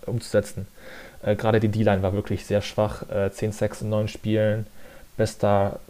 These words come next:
Pass-Rusher, gerade mal drei Sacks bei Florida State, das ist halt eindeutig zu wenig. Ähm, genau, vor allem noch in der A C C. Ein kleiner Ausblick.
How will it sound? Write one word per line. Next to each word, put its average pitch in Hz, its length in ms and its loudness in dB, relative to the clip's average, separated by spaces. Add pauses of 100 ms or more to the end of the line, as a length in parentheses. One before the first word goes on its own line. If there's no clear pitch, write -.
(160)
Pass-Rusher, 110 480 2
gerade 107 240 0
mal 98 140 2
drei 104 200 2
Sacks - 300 -6
bei 104 100 -2
Florida 101 240 2
State, - 220 -4
das 101 160 0
ist - 60 -8
halt 92 180 -4
eindeutig 101 400 0
zu 95 160 -6
wenig. 98 340 -2 (680)
Ähm, 90 420 2 (400)
genau, 107 200 2
vor - 160 2
allem 110 80 6
noch - 120 -2
in 104 60 -4
der 92 100 0
A 98 80 0
C 101 140 -8
C. 95 260 -4 (320)
Ein 104 60 -4
kleiner 110 200 2
Ausblick. 143 420 2